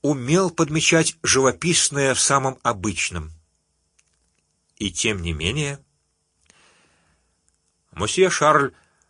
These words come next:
взял в руки последнюю репродукцию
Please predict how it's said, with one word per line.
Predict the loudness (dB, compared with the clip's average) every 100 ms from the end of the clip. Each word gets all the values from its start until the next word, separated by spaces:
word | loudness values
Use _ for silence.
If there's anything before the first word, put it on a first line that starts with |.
| _ _ -10
взял | 0 2 4
в | 4
руки | 2 2
последнюю | 0 0 0 0 0 0 0
репродукцию | 2 0 0 -2 -2 -2 2 0 0